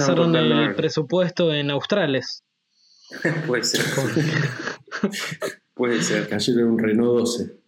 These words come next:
Speaker 1: Tal cual.
Speaker 3: No, pero es, es muy lindo también. La, cortar con, con autógena es,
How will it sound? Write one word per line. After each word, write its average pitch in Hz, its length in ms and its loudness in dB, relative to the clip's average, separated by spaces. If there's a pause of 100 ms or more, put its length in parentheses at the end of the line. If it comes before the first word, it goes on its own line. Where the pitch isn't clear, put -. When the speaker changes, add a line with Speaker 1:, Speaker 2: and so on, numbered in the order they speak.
(1300)
Speaker 1:
Tal 139 220 -4
cual. 123 400 -4 (360)
Speaker 3:
No, 120 300 0
pero 123 120 2
es, 127 280 2
es 127 180 2
muy 131 120 6
lindo 120 280 4
también. 104 360 4
La, 101 160 0
cortar 123 400 0
con, 107 320 0
con 98 120 -8
autógena 98 600 -2
es, - 320 -8